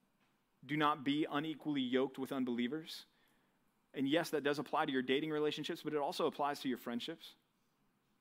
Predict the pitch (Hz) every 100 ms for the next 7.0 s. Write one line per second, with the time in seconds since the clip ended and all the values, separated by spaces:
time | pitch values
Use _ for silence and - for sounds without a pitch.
0 | _ _ _ _ - 160 175 170 - 170
1 | 185 196 - 156 139 147 190 175 - 151
2 | 135 156 135 156 139 131 123 143 190 -
3 | _ _ _ _ _ _ _ _ _ _
4 | _ _ _ - 170 196 208 175 214 -
5 | 208 226 220 180 180 170 151 175 - 160
6 | 175 - 170 180 254 196 - 107 - -